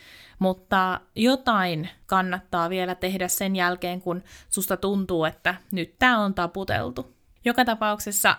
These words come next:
henkilökohtainen kontakti, persoonallinen lähestyminen ja sen asiakkaan kuuleminen on ne parhaat tavat voittaa hänet sun puolelle. Jos sulla herää tästä jaksosta jotain kysymyksiä,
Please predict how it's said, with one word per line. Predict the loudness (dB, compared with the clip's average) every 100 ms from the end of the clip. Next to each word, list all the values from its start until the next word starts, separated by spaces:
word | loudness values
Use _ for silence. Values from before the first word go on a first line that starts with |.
| 2
henkilökohtainen | 2 4 2 2 0 -2 -2 -2
kontakti, | 0 -2 -2 -4 -6 -4 -2 2
persoonallinen | 2 2 0 0 0 0 0 -2 -4 0
lähestyminen | 0 2 0 -2 -2 -2 -2 0 -2 -4 _ _ _ _ _ -2
ja | 0
sen | 0 2
asiakkaan | 0 2 -2 -2 -2 -4 -2
kuuleminen | -2 0 0 0 -2 -2 -2 -6 _ _ _ _ _ -2
on | 0
ne | 2
parhaat | 2 0 0 -2 -2 -4
tavat | -4 -2 -2
voittaa | -2 -4 -2 -2
hänet | 0 -2 -4 -6
sun | -4 -2
puolelle. | -2 0 2 2 0 -2 -8 _ _ _ _ _ _ 2
Jos | 2 4
sulla | 2 2
herää | 2 0 0
tästä | 0 -2 0
jaksosta | 0 0 -2 -6 -4
jotain | -4 0 -2 -2
kysymyksiä, | -4 2 2 2 -2 -2 -2